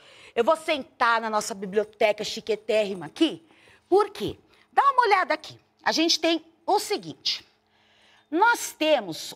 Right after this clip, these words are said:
um livro. Este livro, eu selecionei um poema, ou seja, Namorados, de Manuel Bandeira.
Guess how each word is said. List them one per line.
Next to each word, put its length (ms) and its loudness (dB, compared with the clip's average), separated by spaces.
um 240 0
livro. 440 -6
Este 400 -2
livro, 520 -8
eu 80 -4
selecionei 680 -2
um 240 2
poema, 540 -2
ou 140 2
seja, 560 -4
Namorados, 880 0
de 120 -6
Manuel 440 2
Bandeira. 580 -4